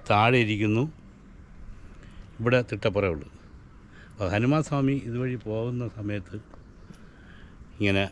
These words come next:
പറഞ്ഞ്, "ആ, ഈ പാറ എന്തായാലും സ്വാമി അങ്ങ് ഇറങ്ങിയിരുന്നല്ലോ, ഭഗവാൻ അങ്ങ് ഇറങ്ങിയിരുന്നല്ലോ, ഈ പാറ തിരിച്ചിടാം." അങ്ങനെ തിരിച്ചിട്ടാണ്, ഹനുമാൻ സ്വാമിയാണ്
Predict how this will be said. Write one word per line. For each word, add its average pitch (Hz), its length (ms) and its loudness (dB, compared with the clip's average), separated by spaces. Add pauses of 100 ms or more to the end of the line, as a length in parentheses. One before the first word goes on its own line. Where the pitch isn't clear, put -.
(540)
പറഞ്ഞ്, 90 300 -2 (220)
"ആ, 92 40 -2 (200)
ഈ 90 60 -4 (200)
പാറ 107 240 6 (300)
എന്തായാലും 101 380 0
സ്വാമി 120 320 4
അങ്ങ് 131 160 4
ഇറങ്ങിയിരുന്നല്ലോ, 107 640 2 (260)
ഭഗവാൻ 104 380 4
അങ്ങ് 127 160 4
ഇറങ്ങിയിരുന്നല്ലോ, 104 520 2 (540)
ഈ - 20 2 (120)
പാറ 104 120 6 (180)
തിരിച്ചിടാം." 113 420 0 (720)
അങ്ങനെ 98 220 0 (100)
തിരിച്ചിട്ടാണ്, 95 640 -2
ഹനുമാൻ 107 280 2
സ്വാമിയാണ് 95 360 -2